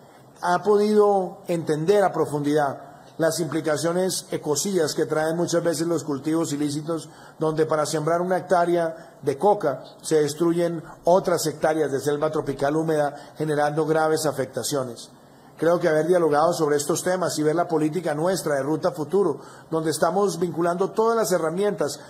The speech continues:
para enfrentar este flagelo, es importante porque se trata de un enfoque integral con énfasis en desarrollo.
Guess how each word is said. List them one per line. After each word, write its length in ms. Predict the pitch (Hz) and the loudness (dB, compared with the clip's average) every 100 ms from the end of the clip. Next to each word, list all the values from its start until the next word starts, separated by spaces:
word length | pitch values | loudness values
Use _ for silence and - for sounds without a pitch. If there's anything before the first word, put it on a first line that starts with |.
| - | -8
para 200 | - 156 | -2 0
enfrentar 840 | 151 151 147 143 180 170 - - - - | 0 -4 -6 0 0 0 -4 -14 -20 -4
este 280 | 170 - 160 | -4 -2 -2
flagelo, 520 | 156 143 190 190 190 - - - - | -2 0 0 0 -4 -12 -20 -14 -4
es 200 | 165 190 | -2 -2
importante 600 | 170 156 139 170 147 139 | -2 -4 0 -2 0 -4
porque 240 | 139 135 | -2 -2
se 120 | 139 | -4
trata 280 | 139 151 156 | -2 -2 0
de 80 | 160 | -2
un 80 | 160 | -2
enfoque 580 | 139 160 151 160 160 - | -2 -2 -2 -6 -6 -4
integral 840 | 160 135 135 139 160 170 - - - | -4 -2 -2 0 0 -2 -10 -20 -4
con 180 | 143 | -2
énfasis 440 | 147 135 147 143 131 | -2 -2 -2 -2 -4
en 100 | 127 | -4
desarrollo. 500 | 123 120 113 123 | -4 -4 -4 -6